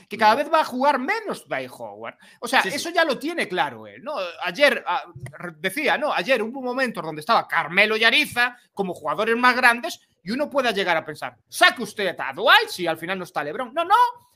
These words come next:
Speaker 1: él decía, "Nada, small ball, a por todas y que entre
Speaker 2: Mm.
Speaker 1: a por todo Westbrook". Casi Westbrook funcionando incluso de center, ¿no? Podría pensar mucha gente. Él ahora mismo tiene muy claro lo que le funciona. Lo que le funciona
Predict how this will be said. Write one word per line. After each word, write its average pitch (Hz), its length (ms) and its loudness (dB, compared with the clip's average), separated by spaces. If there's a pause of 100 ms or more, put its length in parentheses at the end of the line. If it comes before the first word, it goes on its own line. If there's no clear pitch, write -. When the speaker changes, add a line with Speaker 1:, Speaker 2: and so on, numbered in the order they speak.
Speaker 1:
él 349 160 -4
decía, 294 460 0
"Nada, 359 480 6
small 269 280 -2
ball, 415 280 4
a - 100 4
por 190 200 -4
todas 427 500 2
y 202 60 -14
que 262 80 -10
entre 370 220 -8 (100)
Speaker 2:
Mm. 247 160 -12
Speaker 1:
a 254 120 2
por 202 220 -6
todo 403 240 -4
Westbrook". 403 540 -6 (160)
Casi 262 280 -6
Westbrook 262 460 -4
funcionando 240 500 -8
incluso 254 360 -10
de 156 100 -8
center, 427 540 0 (220)
¿no? 349 100 -2 (340)
Podría 202 420 2
pensar 247 580 -2
mucha 226 280 -2
gente. 240 400 -4
Él 302 240 0
ahora 254 360 6
mismo 220 360 -6
tiene 233 220 -6
muy 208 160 -8
claro 202 400 -2
lo 254 280 2
que 226 140 0
le 233 140 -2
funciona. 196 560 -6
Lo 190 180 -2
que 190 80 -4
le 175 100 -2
funciona 175 560 -6